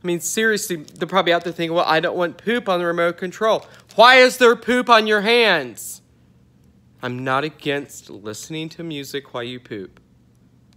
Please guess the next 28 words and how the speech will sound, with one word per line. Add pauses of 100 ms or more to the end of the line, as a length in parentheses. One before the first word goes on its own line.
(120)
Trust
me. (800)
But
why
is
it
in
a
bag?
I'm
not,
no,
Justin,
I'm
not
gonna
let
this
go. (1600)
This
was, (140)
I
saw
this
over
a
year
ago